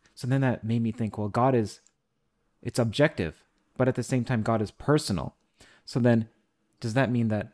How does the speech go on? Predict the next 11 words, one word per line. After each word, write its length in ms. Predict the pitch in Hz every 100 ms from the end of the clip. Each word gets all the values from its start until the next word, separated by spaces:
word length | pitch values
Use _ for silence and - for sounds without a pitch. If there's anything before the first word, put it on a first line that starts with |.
| _ -
that's 240 | 127 - -
okay 520 | 127 - - 156 143 -
if 160 | 117 120
you 100 | 113
have 180 | 120 117
your 100 | 117
own 180 | 117 -
individual 580 | 135 123 135 127 127 117
proclivities, 640 | - 117 - 127 117 110
Kurtz, 340 | - 110 113 104
and, 200 | 101